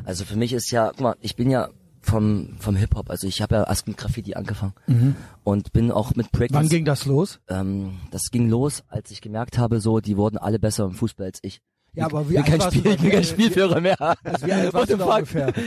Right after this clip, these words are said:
Speaker 1: Ich war ungefähr so dreizehn Jahre alt.
Speaker 2: Und bis dahin hast du aber
Speaker 1: Und,
Speaker 2: so die normalen
Speaker 1: und man war,
Speaker 2: Sachen
Speaker 1: aber weißt du,
Speaker 2: gemacht,
Speaker 1: dieses
Speaker 2: so.
Speaker 1: Bitterfeld, wo ich herkomme, das ist mehr so eine, so eine Kleinstadt, weißt du?
Speaker 2: Mhm.
Speaker 1: Und, ähm, ich war so ein Typ, ich, ich hab mich ge-,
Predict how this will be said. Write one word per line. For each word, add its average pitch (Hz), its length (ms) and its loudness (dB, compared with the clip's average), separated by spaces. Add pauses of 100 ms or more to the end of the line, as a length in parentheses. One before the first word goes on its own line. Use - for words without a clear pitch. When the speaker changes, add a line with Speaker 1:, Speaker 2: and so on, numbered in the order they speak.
(100)
Speaker 1:
Ich 135 160 -10
war 160 80 2
ungefähr 160 360 -2
so 135 140 -8
dreizehn 151 400 -6
Jahre 165 240 -2
alt. 196 260 -2
Speaker 2:
Und 185 140 -6
bis 185 160 0
dahin 190 260 0
hast 208 140 -6
du 214 40 -6
aber 180 80 2
Speaker 1:
Und, 185 80 4
Speaker 2:
so 185 100 -6
die 170 80 -6
normalen 151 260 -2
Speaker 1:
und 175 80 0
man 208 100 -2
war, 214 120 2
Speaker 2:
Sachen 160 100 -6
Speaker 1:
aber - 80 0
weißt - 60 2
du, 262 180 -2
Speaker 2:
gemacht, - 20 -20 (120)
Speaker 1:
dieses 175 80 -10
Speaker 2:
so. - 80 -20
Speaker 1:
Bitterfeld, 190 440 -4
wo 156 80 0
ich 143 160 -4
herkomme, 180 460 -4 (160)
das 123 140 -8
ist - 80 -12
mehr 143 160 -8
so 139 100 -10
eine, 131 160 -2 (320)
so - 80 -8
eine 131 80 2
Kleinstadt, 127 540 0
weißt 117 200 0
du? 208 120 2 (180)
Speaker 2:
Mhm. 135 260 4
Speaker 1:
Und, 139 300 0
ähm, 135 160 0
ich - 160 -8
war 170 140 2
so 160 80 2
ein 151 100 0
Typ, - 380 -4
ich, - 320 -8 (500)
ich - 140 0
hab - 80 -4
mich 180 160 0
ge-, 147 100 -2